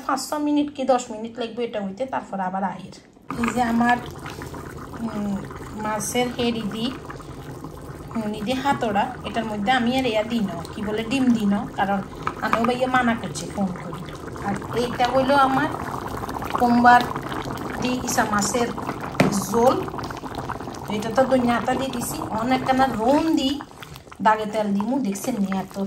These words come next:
fantastic color হইছে, দাগে তেল দি তারপর আল্লাহ বাসালি দুগা ভাত খাম। এই যে আগে দি মাই ডিয়ার হাব্বি আমনে গো ভাইয়ারে খাওয়াই দিছি। এই যে মাছের হেড, হেডি হাতড়া,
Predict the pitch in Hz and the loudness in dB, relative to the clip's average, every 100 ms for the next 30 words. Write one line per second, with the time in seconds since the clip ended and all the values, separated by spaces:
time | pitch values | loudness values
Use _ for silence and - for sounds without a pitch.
0 | - 202 202 208 208 - 320 320 - 190 | 0 2 2 2 -4 -6 -8 -10 -2 0
1 | 202 247 196 - 190 202 - - - - | 0 0 -2 -4 -6 -8 -10 -18 -20 -20
2 | - 196 214 214 202 214 208 254 285 - | -12 2 2 2 -2 2 4 4 4 2
3 | - 196 180 175 180 - 196 208 196 196 | 4 2 2 -2 -4 -6 -6 -4 -2 0
4 | 202 - - 151 - - - - - - | 0 -2 -10 -10 -10 -14 -16 -14 -16 -18
5 | _ - 196 196 180 170 170 185 175 175 | _ -14 -10 -8 -6 -8 -10 -10 -10 -10
6 | 214 214 190 185 185 190 180 180 185 185 | -8 -8 -8 -8 -10 -10 -12 -10 -10 -12
7 | 185 190 180 175 190 202 180 180 185 - | -14 -14 -14 -16 -16 -18 -16 -18 -18 -14
8 | 208 - _ _ _ _ _ 190 185 180 | -16 -16 _ _ _ _ _ -14 -12 -12
9 | 180 190 175 170 196 202 - 220 220 - | -12 -12 -14 -12 -10 -10 -4 -2 -2 -6
10 | - _ 196 190 196 190 190 175 175 | -20 _ -6 -4 -6 -6 -6 -6 -6